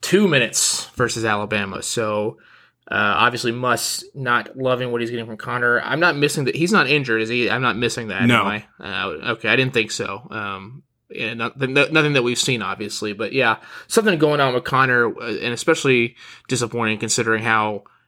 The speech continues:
Speaker 1: ex-, the kind of the story coming into the, this season was, "Hey, we get Connor Vanover back this season."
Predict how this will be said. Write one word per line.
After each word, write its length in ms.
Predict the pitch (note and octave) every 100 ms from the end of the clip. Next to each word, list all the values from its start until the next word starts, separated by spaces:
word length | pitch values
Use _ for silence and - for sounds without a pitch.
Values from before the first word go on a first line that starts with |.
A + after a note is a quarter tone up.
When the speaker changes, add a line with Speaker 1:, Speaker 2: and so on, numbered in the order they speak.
| -
Speaker 1:
ex-, 260 | C3 - -
the 140 | C#3+ C3
kind 180 | C#3
of 60 | B2
the 60 | A2
story 300 | C3+ B2 A2+
coming 260 | C3 A#2+
into 160 | A2+ A2
the, 260 | A2 A2+ - -
this 160 | C#3
season 200 | C#3+ B2+
was, 140 | A#2 A2+
"Hey, 140 | C3
we 160 | A#2+ C#3
get 140 | C#3+
Connor 240 | - C3 A2
Vanover 380 | A2 G#2 G#2 G2+
back 220 | - -
this 160 | -
season." 380 | - - - -